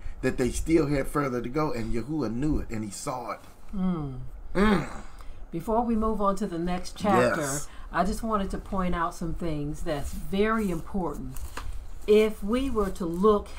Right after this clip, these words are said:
Speaker 2: at that situation
Speaker 1: Yes.
Speaker 2: back then and compare it to now,
Speaker 1: Yes.
Speaker 2: what is the, the, the thing that stuck out to me the most? You had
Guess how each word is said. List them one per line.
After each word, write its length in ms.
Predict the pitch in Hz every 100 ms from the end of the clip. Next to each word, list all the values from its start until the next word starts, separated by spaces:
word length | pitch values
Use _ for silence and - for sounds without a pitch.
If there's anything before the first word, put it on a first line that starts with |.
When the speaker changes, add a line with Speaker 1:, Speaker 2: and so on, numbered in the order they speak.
| 180
Speaker 2:
at 220 | 165 - 160 -
that 460 | 185 196 196 - - - - -
situation 720 | - 196 120 190 185 185 180
Speaker 1:
Yes. 40 | 175
Speaker 2:
back 200 | 175 156 151
then 340 | 196 175 151 151
and 80 |
compare 420 | - 147 208 202 180
it 120 | 147
to 100 | 170
now, 480 | 156 165 160 139 147 -
Speaker 1:
Yes. 440 | 120 120 107 -
Speaker 2:
what 260 | 170 196 302
is 140 | 285
the, 280 | - 160 156 156
the, 260 | 165 151 - 175
the 120 | 170
thing 380 | - 247 233 202
that 160 | 165 -
stuck 280 | - 214
out 220 | 214 160 -
to 80 | 175
me 200 | 180 196
the 120 | 156
most? 460 | 175 202 196 190 - - - - - -
You 200 | 165 226
had 440 | 208 185 156 151